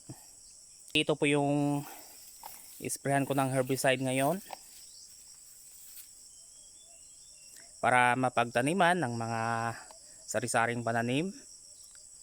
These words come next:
at para siyempre tari-, taniman na rin ng gulay.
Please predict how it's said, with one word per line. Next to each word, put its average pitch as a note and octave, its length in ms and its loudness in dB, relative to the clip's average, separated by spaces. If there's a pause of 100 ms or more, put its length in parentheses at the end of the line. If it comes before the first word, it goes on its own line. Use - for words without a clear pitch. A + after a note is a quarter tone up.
(420)
at G#2+ 160 -6
para A#2 560 2 (160)
siyempre F3 400 0
tari-, B2 320 -2 (160)
taniman A#2+ 320 0
na A#2 80 0
rin A#2+ 160 -4
ng A#2+ 80 -4
gulay. C3+ 480 2